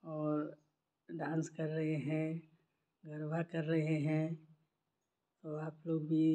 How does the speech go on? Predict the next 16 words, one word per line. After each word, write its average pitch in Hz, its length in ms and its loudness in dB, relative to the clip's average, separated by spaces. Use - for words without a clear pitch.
एंजॉय 156 440 -2
करिए 156 380 2
फ्रेंड। 156 480 0
कैसा 151 260 -6
लगा 151 340 0
आपको 151 340 -4
वीडियो? 151 340 2
अगर 151 180 -2
अच्छा 147 300 -4
लगेगा 147 520 -2
तो 151 80 -4
लाइक 165 340 2
और 156 200 2
सब्सक्राइब 147 540 -2
ज़रूर 151 420 0
करिएगा। 151 520 2